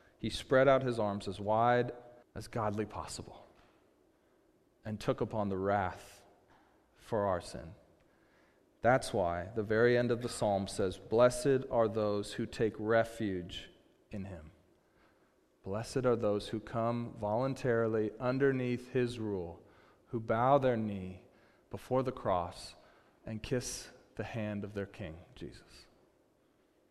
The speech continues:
Maybe you've never done that because it just seems too much.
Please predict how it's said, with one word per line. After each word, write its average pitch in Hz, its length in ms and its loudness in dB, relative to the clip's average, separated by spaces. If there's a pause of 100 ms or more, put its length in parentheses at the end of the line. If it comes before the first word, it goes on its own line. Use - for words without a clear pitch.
(1900)
Maybe 127 380 2 (1080)
you've 120 160 -2
never 127 340 4
done 120 340 2
that 87 240 -6 (1120)
because 123 260 -4
it 123 80 -2
just 131 260 -2
seems 127 520 -2
too - 240 -2
much. - 500 -6